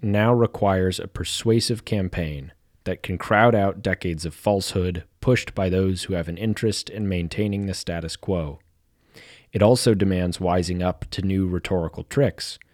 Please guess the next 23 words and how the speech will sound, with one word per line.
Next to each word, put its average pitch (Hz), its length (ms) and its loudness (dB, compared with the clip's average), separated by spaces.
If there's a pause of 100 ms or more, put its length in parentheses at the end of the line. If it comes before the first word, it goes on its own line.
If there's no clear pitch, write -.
(220)
such - 240 -2
as 82 120 -6
the 90 160 -2
energy 90 360 -2
giant 85 420 -4
Exxon's 98 580 -2
decision 104 720 -2
to - 120 -8
advocate 92 580 -4
for 85 340 -4
supposedly 90 920 -2
infeasible 87 680 -4
policy 117 480 0
solutions 80 800 -8 (500)
in 110 140 2
the 95 80 4
hopes 95 340 -2
of - 140 -6
preventing 87 500 -4
anything 92 640 -2
from 82 200 -8
being 80 280 -6
done. 87 400 -2